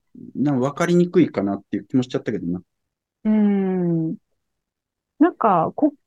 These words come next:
Speaker 2: これ、まあ、なかなかこのね、被害者の方が、あの、なんか行動を移すとか、まあ、
Speaker 1: うんうん。
Speaker 2: 結構あの、「ノーと言え」みたいなことがいっぱい書かれているけど、
Speaker 1: いやー、
Speaker 2: 実際
Speaker 1: その難しさもあるよね。
Speaker 2: なかなかね、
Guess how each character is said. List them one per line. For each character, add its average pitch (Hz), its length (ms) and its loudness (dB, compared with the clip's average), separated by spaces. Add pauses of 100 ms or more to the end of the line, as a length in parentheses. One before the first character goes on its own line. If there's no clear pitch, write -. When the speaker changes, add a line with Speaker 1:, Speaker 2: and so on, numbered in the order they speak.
(340)
Speaker 2:
こ - 180 -2
れ、 403 60 4 (640)
ま 302 140 10
あ、 - 20 8 (340)
な 262 140 6
か 453 140 2
な 508 120 0
か 480 120 2 (320)
こ 349 140 6
の 339 120 8
ね、 320 240 10
被 294 240 4
害 539 260 6
者 254 600 6
の 220 180 2
方 233 340 2
が、 220 640 4 (880)
あ 202 140 0
の、 180 540 2
な 233 100 4
ん 226 40 -2
か 180 180 -14
行 262 220 6
動 285 140 8
を 269 320 8
移 240 40 2 (160)
す 262 140 4
と 185 140 -2
か、 165 320 -2
ま 214 80 6
あ、 226 40 6
Speaker 1:
う - 20 6
ん 233 40 6
う 269 40 8
ん。 - 20 8
Speaker 2:
結 214 100 2
構 196 160 4
あ 185 80 2
の、 175 300 4
「ノ 262 260 8
ー 208 40 0
と 220 100 2
言 208 180 6
え」 247 160 8
み 214 140 2
た 185 100 -4
い 180 60 -4
な 180 80 -4
こ 190 100 0
と 190 80 -2
が 165 200 -2
い 160 80 -6 (100)
っ 196 60 4
ぱ 254 140 4
い 247 80 6
書 277 100 4
か 302 100 6
れ 294 100 6
て 214 100 2
い 196 40 4
る 202 60 4
け 208 100 0
ど、 190 80 0
Speaker 1:
い 185 40 2
や 175 80 0
ー、 - 20 -2
Speaker 2:
実 233 140 2
際 240 120 -2
Speaker 1:
そ - 60 -2
の - 80 6
難 403 360 6
し 403 40 -2
さ 415 120 4
も 403 80 4
あ 427 60 4
る - 60 -2
よ 392 60 2
ね。 - 0 -
Speaker 2:
な - 0 -
か 427 60 2
な - 0 -
か - 0 -
ね、 381 280 2